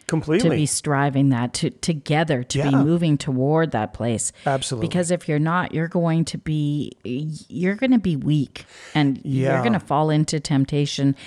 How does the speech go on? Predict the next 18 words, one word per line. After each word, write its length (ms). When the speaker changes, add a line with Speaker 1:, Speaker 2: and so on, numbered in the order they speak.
Speaker 2:
even 320
when 160
you 140
don't 200
realize 640
that 180
you 160
are. 300
There's 180
so 300
many 240
things 300
that 180
can 160
pull 200
you 280
away 400
Speaker 1:
Yeah. 120